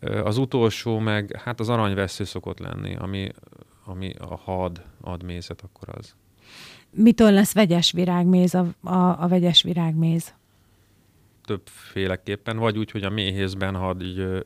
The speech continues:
Speaker 1: benhagyja a mézet, és, ö, nem, ö,
Speaker 2: És rágyűjtet?
Speaker 1: És rágyűjtet,
Speaker 2: Aha,
Speaker 1: és akkor
Speaker 2: aha.
Speaker 1: abból lesz egy, egy ilyen kevert, ö, dolog, vagy, ö, úgy lehet még, ahogy, ö, a, akár a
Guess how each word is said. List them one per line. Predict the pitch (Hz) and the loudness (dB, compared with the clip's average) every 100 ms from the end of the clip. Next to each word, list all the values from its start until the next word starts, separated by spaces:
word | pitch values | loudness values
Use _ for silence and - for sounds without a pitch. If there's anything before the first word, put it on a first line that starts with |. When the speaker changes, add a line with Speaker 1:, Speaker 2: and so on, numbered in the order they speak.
| - | -8
Speaker 1:
benhagyja | 101 101 92 90 90 | -6 -4 -4 -4 -6
a | 87 | -6
mézet, | 85 90 110 143 _ _ _ - - _ _ | -6 -6 -6 -8 _ _ _ -20 -20 _ _
és, | 92 95 92 - | -8 -6 -4 -4
ö, | 98 87 | -4 -2
nem, | 101 92 92 | -2 -2 -4
ö, | |
Speaker 2:
És | 92 - | 0 0
rágyűjtet? | 196 170 170 180 240 226 131 - | 0 -2 2 6 6 4 -2 -4
Speaker 1:
És | 170 - | -8 -10
rágyűjtet, | - 139 156 160 196 | -4 0 2 0 -4
Speaker 2:
Aha, | - | -6
Speaker 1:
és | 139 - | -8 -8
akkor | 170 | -6
Speaker 2:
aha. | 175 | -4
Speaker 1:
abból | 120 104 107 | -4 -2 -2
lesz | 104 - | -2 -4
egy, | 101 98 | -8 -8
egy | 98 95 | -8 -8
ilyen | 101 95 98 | -6 -6 -6
kevert, | 101 101 95 95 101 - - | -4 0 2 2 0 -8 -12
ö, | 107 | -8
dolog, | 107 117 127 117 107 | -6 -4 -4 -4 -2
vagy, | 113 107 | -2 0
ö, | 107 107 - - - - | -2 -4 -6 -20 -20 -4
úgy | 117 | 0
lehet | 113 101 101 | 0 0 -2
még, | 110 104 107 110 - | -4 -4 -4 -4 -4
ahogy, | 92 92 95 | -6 -6 -6
ö, | 92 92 - - - - | -4 -6 -8 -14 -18 -12
a, | 90 90 87 87 - _ _ - | -10 -8 -10 -12 -18 _ _ -14
akár | 98 92 90 90 | -14 -10 -8 -6
a | 90 | -6